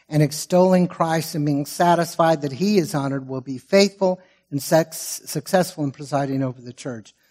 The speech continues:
But whoever swerves from that aim in the slightest degree is an impure adulterer and can do nothing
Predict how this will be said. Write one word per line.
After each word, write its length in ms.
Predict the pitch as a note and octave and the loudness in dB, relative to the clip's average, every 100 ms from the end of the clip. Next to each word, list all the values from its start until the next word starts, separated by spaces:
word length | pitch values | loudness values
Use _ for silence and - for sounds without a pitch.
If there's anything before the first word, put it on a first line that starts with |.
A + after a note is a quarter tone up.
| _ _ _ | _ _ _
But 80 | D3+ | 2
whoever 460 | D3 D#3 F#3 G3+ | 6 6 6 4
swerves 600 | F#3 - F#3+ D3 C3+ C3 | -2 -2 0 0 -2 -6
from 160 | - C#3 | -4 -2
that 220 | C#3+ D3+ | 0 0
aim 460 | D3+ C#3 C#3 C3 D3 - | 0 0 -2 -2 -6 -6
in 180 | D3 D3+ | -2 0
the 60 | |
slightest 680 | D3+ - F3 E3 B2 B2 - | 0 -2 0 0 -2 -10 -12
degree 460 | C3 A#2+ A2+ A2 A2 _ _ _ | -16 -14 -14 -14 -18 _ _ _
is 220 | D3+ D3 D3+ | -2 -2 2
an 100 | D3 | 4
impure 640 | C#3 C3 - E3+ F3 - | 4 0 0 4 4 2
adulterer 800 | B2 B2 C#3+ D#3 - E3+ E3+ E3 _ _ - | -10 -4 0 0 -2 -4 -4 -6 _ _ -10
and 160 | C3 | -8
can 280 | - C3 A#2+ | -6 -6 -6
do 180 | B2+ B2 | -6 -4
nothing 540 | B2+ D3+ - D3+ D3+ | -4 -4 -4 -6 -6